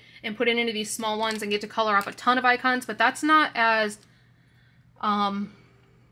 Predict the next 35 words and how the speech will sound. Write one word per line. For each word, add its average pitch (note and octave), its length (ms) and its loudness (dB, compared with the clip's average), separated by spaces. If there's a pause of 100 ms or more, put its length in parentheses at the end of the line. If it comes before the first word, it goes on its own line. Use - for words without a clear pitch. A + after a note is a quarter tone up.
(680)
rewarding C4 840 0 (140)
as A3+ 240 0
when A#3 140 -4
I A3 100 2
get G#3+ 180 -2
to A3+ 60 -8
color G#3+ 360 -4
in G#3 420 -4 (300)
the G#3+ 80 -8
big F#3+ 260 -6
icons. - 800 -8 (1600)
But G#3+ 120 -10
see, A#3+ 200 -6 (100)
we've C4 180 -2
already C4+ 220 4
done A3+ 220 -2
gas A3 320 0
once, A3+ 500 -2
and G3+ 460 -8 (160)
we're A3+ 200 -4
only A3 280 -2
two, A3+ 260 -10
four, G#3+ 300 -6
six, G3+ 320 -12
eight, G3+ 320 -12
ten, G3 320 -8
twelve, F3+ 260 -8 (140)
fourteen B3+ 400 -2
dollars G#3+ 280 4
away G3+ 260 -2
from G3 420 -2
filling G3 320 -6
it F#3 60 0
up F3+ 120 0
again, F#3 400 -6